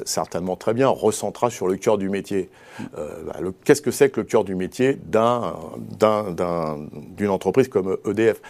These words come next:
Eh ben, c'est refaire venir des compétences, réinternaliser les produits, avoir une entreprise cohérente. Il faut pas évacuer un certain nombre de problèmes et essayer de trouver des solutions en matière de recherche. Je pense, par exemple, la question des déchets mérite, euh, euh,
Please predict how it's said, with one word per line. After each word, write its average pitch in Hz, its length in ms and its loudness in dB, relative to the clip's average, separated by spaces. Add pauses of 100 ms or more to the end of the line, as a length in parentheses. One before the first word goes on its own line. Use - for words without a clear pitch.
(280)
Eh - 20 -16
ben, 104 140 4
c'est 98 240 0
refaire 95 560 2
venir 92 300 -2
des 95 100 -4
compétences, 104 580 0
réinternaliser 104 960 2
les 87 80 2
produits, 110 380 2
avoir 104 280 4
une 95 100 -4
entreprise 98 460 -2
cohérente. 127 420 4 (600)
Il 110 120 0
faut 113 180 4
pas 123 280 4
évacuer 131 400 4
un 117 80 4
certain 101 280 -2
nombre 92 120 -2
de 95 60 4
problèmes 110 480 2 (600)
et 110 100 6
essayer 117 240 6
de - 40 0
trouver 117 220 4
des 101 140 2
solutions 101 440 0
en 147 40 4
matière 90 300 -2
de 82 80 -2
recherche. 147 360 0
Je - 120 -20
pense, 101 280 -4 (100)
par - 80 -14
exemple, 90 240 -10
la 90 60 -12
question 90 300 -8
des 85 120 2
déchets 90 340 4
mérite, 120 520 0
euh, 82 260 2 (580)
euh, 73 280 0